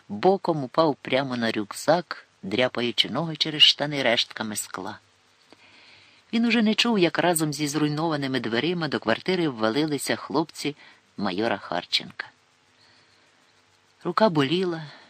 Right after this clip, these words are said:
і саме біль підштовхнув Петруню, і він скочив на ноги. Підхопив рюкзак, легко відчинив балконні двері.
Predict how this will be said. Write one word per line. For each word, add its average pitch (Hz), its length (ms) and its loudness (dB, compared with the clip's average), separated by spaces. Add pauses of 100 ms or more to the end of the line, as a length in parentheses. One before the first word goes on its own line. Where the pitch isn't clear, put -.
(560)
і - 60 -14
саме 180 300 0
біль 147 380 0
підштовхнув 131 680 -2
Петруню, 202 640 0 (440)
і - 100 -2
він 110 140 0
скочив - 400 -4
на 107 120 -6
ноги. 101 280 -10 (240)
Підхопив 151 540 -2
рюкзак, 151 580 -4 (140)
легко 190 360 -4
відчинив 101 420 -4
балконні 101 560 -4
двері. 196 380 -2